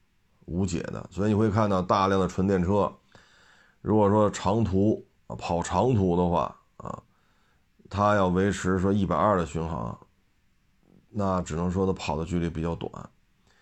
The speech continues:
可能上高速可能就跑三十公里就下去了。你要真是五百公里的距离就这么跑，这个就不好说了啊。所以对于超跑来讲，将来需要解决的问题还比较多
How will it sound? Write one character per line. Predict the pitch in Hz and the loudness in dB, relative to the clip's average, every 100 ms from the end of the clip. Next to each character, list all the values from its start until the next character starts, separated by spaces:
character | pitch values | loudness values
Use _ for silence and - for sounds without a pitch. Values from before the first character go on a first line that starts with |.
| _ _ | _ _
可 | - 85 | -6 -2
能 | 90 90 | 0 0
上 | 92 87 | -2 0
高 | 95 95 | 2 2
速 | 92 85 | 0 0
可 | |
能 | 87 | -2
就 | 92 | -2
跑 | 76 | -4
三 | 73 85 | -4 -4
十 | 82 | -2
公 | 90 71 | -2 -2
里 | |
就 | 69 | -4
下 | 73 85 - | -4 -4 -4
去 | |
了。 | - _ _ _ _ _ _ _ | -16 _ _ _ _ _ _ _
你 | - | -2
要 | 92 | 0
真 | 92 120 | 4 4
是 | 113 | 6
五 | 101 113 | 4 4
百 | 110 | 4
公 | 98 107 | 4 4
里 | 90 | 2
的 | 87 | 2
距 | 95 | 2
离 | 87 87 | 2 2
就 | 90 | 0
这 | 98 | 0
么 | 87 | 0
跑， | 73 - - - _ _ _ _ _ _ _ _ _ _ _ _ _ _ _ _ - | -2 -6 -8 -12 _ _ _ _ _ _ _ _ _ _ _ _ _ _ _ _ -6
这 | 104 95 87 | 0 0 0
个 | 87 82 78 - | -2 -4 -4 -8
就 | - 90 | -4 -2
不 | 80 80 | -2 -4
好 | 78 | -4
说 | 76 85 78 | -4 -4 -4
了 | 60 - _ _ _ - | -6 -12 _ _ _ -18
啊。 | - - _ _ _ _ _ _ _ _ | -16 -18 _ _ _ _ _ _ _ _
所 | - 131 | 0 4
以 | |
对 | 143 | 4
于 | |
超 | 123 143 | 4 4
跑 | 123 | 4
来 | 104 117 | 4 4
讲， | 107 92 95 | 4 2 2
将 | 113 | 2
来 | 113 110 | 2 2
需 | 113 | 2
要 | 95 | 0
解 | 80 | 0
决 | 78 | -2
的 | 95 | 0
问 | 98 | 0
题 | 87 92 | 0 -2
还 | |
比 | 87 90 | -2 -2
较 | 67 | -4
多 | - 58 - | -6 -10 -10